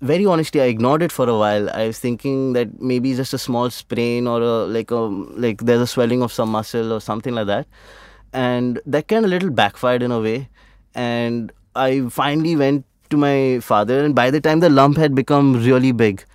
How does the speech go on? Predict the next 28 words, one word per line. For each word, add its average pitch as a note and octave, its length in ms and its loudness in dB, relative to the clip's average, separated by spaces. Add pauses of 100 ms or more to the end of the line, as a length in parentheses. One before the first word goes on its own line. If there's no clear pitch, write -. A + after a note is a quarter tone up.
so D3 300 -2
we C#3 240 -2
did C#3 220 -4
this G3 200 -2
biopsy A#2+ 880 -2
to B2+ 120 -6
check A#2+ 320 -4
what A2+ 200 0
is B2 160 -4
it. G#2+ 220 -2 (300)
And, C#3 320 -4 (180)
uh, C#3+ 100 0
the C3+ 140 0
bi-, C3+ 200 2
biopsy C#3+ 500 -2
deci-, C3 360 -2
uh, B2 220 2
declared B2+ 480 -2
that D3 160 -4
this B2+ 180 -6
is D3 240 -6 (360)
pleomorphic D#3 1160 -2
sarcoma, A#2 520 -2
if G2+ 120 -8
I'm A#2 140 -4
pronouncing A2+ 520 -6
that A#2 180 -8
correctly. F#2+ 560 -8